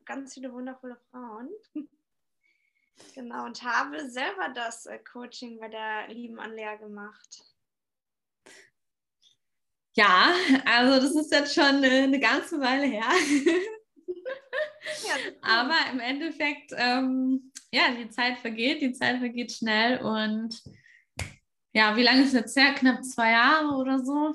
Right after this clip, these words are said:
Speaker 2: noch ein bisschen länger, so um den Dreh.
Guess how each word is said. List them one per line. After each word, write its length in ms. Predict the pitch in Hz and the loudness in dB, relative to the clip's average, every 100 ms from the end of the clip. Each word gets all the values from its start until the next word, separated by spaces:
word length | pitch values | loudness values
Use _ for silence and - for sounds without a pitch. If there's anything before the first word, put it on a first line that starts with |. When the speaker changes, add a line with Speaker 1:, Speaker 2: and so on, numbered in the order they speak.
| - - | -6 -10
Speaker 2:
noch 140 | 247 | -4
ein 120 | 254 | -4
bisschen 280 | 247 - 233 | -4 -4 -4
länger, 560 | 233 233 262 277 285 - _ _ - _ | -2 2 4 4 0 -6 _ _ -20 _
so 120 | - 233 | -4 2
um 120 | 247 | 4
den 160 | 233 | 2
Dreh. 300 | 220 226 247 | -2 0 2